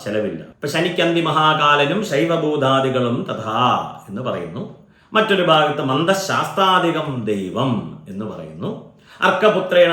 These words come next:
വാച്യാ സ്യാദ് ഹനുമാൻ മാരുതാത്മജഃ. അങ്ങനെ ഹനുമാനെ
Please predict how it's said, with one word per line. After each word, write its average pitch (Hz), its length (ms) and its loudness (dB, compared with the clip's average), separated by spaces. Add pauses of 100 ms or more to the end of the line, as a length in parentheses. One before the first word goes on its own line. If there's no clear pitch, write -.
വാച്യാ 156 360 0 (140)
സ്യാദ് 135 320 -2
ഹനുമാൻ 139 560 0
മാരുതാത്മജഃ. 127 760 -2 (760)
അങ്ങനെ 156 340 2 (580)
ഹനുമാനെ 143 440 0